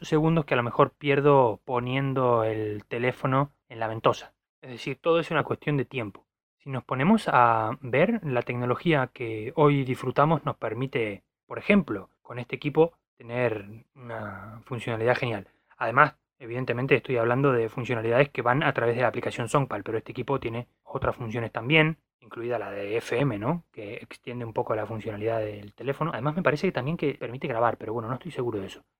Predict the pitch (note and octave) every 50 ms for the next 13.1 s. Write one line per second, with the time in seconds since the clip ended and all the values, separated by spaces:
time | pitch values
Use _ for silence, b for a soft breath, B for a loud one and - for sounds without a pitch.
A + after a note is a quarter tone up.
0 | _ _ A#2 A#2+ A#2+ B2 C#3 E3+ G3 G#3+ G#3 E3+ C3+ C3+ D#3 D3+ B2+ A2 A2 G#2+
1 | A2+ C#3+ E3+ C#3+ G#2+ F#2+ F#2 - _ _ - - - - - - - C3+ A#2+ A#2
2 | A2+ A2+ G#2+ A#2+ B2 C3+ D3 C#3 - B2+ - - B2+ B2+ C3 C3 B2 - - C3+
3 | A#2+ G#2+ - _ _ _ - A2+ A2+ A#2 A#2+ A#2+ A#2 A2 G2+ - - - A#2 A2+
4 | A#2 A#2+ A#2 G#2+ - C3 C#3+ D#3 C3+ A2+ A2 A#2 B2+ B2 - C3 A#2+ A#2 A#2 A#2+
5 | A#2+ - B2 G#2+ A#2 A2 A#2 C3 C3 - F3 E3+ E3 E3 D#3 F3+ - _ _ _
6 | _ - E3 D3+ D#3 E3+ G3+ A3 - _ - - A#3 - - G3+ F#3+ A#3+ A3+ G3
7 | - - A3 A#3 C4 - _ _ _ - B2+ _ - - E3+ - _ - A3 G#3+
8 | - _ _ C3+ C3 D3 F3+ G3+ _ _ _ _ _ C3 B2 A2+ A2+ A2+ A2 A2
9 | A#2+ C3 - - C#3 - - - D#3+ D#3 E3 F3+ E3+ - - - B2 - - -
10 | A#2 A#2 - - A#2 B2+ D3+ F3 E3 C3+ B2+ - - G#3 G#3+ G3 D#3 C#3 C3+ D3
11 | E3 F3 - _ _ - F#3 F#3+ G3+ F3 C#3+ C3 B2+ B2 B2+ C3 C#3+ D3+ D3 C3
12 | A#2 A2+ A2 A#2 A#2+ A2+ A#2+ B2 A#2+ A2 - - - A2 G#2 A2+ A#2+ G2+ F#2 F2+
13 | -